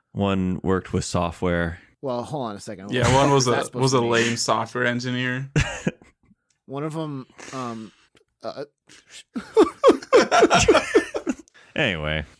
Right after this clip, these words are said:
Speaker 2: No, that's fine.
Speaker 1: Yeah, that's fine. Um,
Speaker 2: S-, so, so what? Well, but, but then again, but then if, if Wilkes is just alive to kill the president,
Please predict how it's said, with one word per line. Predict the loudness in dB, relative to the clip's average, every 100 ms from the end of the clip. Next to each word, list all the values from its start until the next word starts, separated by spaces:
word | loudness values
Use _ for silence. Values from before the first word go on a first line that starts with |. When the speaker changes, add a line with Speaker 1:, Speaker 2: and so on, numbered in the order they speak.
| _
Speaker 2:
No, | -2
that's | -2 -4
fine. | -10 -12 -12 _ _ _ _ _
Speaker 1:
Yeah, | -4 -2 0
that's | 0 -2
fine. | -2 -2 -2 -12 -20 -20 -20 -8
Um, | 0 2 2 2 0 -2 -6 -16 -20
Speaker 2:
S-, |
so, | -8 -6 -4 -8 _ _ _ _ _ _ _ _ _
so | -14 -8
what? | -8 -8
Well, | -8 -8 -8 -10 -6
but, | -2 -2
but | -2 0
then | 0
again, | 0 -2 -4 -4
but | -4
then | -2 -2
if, | -4 -8 _
if | -8 -8 -10 _ _ _ _ _
Wilkes | -2 2 2 0
is | -6
just | -6 -4
alive | -2 -2 -2
to | -6
kill | -8 -8
the | -8
president, | -6 -2 -2 -4 -10 -12 -14